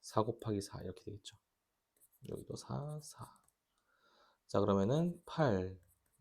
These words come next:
십이, 십육, 이십, 이십사, 이렇게 사의 배수들. 어, 그다음 이제 이십삼 번을 볼까요? 이것도 자연수 K 양의 배수의 집합을 에이케이라고 할 때라고 돼 있어요.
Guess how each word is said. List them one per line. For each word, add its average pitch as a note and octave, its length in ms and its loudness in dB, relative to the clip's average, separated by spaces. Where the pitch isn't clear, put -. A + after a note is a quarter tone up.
십이, D#3+ 720 0
십육, C#3 760 2
이십, G2+ 460 0
이십사, G2+ 400 -2
이렇게 E2+ 220 0
사의 G2+ 220 0
배수들. F2 640 0
어, F#2 500 -8
그다음 E2+ 420 4
이제 - 200 -10
이십삼 G#2 340 -2
번을 F#2 200 4
볼까요? G#2 400 -6
이것도 F3 640 6
자연수 A2 320 6
K G#2+ 180 4
양의 G2+ 200 6
배수의 G2+ 240 -2
집합을 D3+ 500 6
에이케이라고 A2 480 4
할 D3+ 160 2
때라고 A2+ 680 8
돼 - 80 -6
있어요. - 340 -10